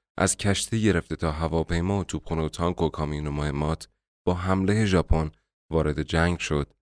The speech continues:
و شوروی هم که از قبل به متفقین پیوسته بود.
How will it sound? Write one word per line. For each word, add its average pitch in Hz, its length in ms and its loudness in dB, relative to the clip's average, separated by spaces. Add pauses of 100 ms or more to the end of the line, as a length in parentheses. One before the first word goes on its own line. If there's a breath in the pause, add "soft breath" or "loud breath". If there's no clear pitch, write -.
(420)
و 117 60 4
شوروی 127 420 6
هم 131 200 2
که 107 120 0
از 82 180 2
قبل 80 300 2
به 80 80 -2
متفقین 78 560 -2
پیوسته 71 480 0
بود. - 260 -10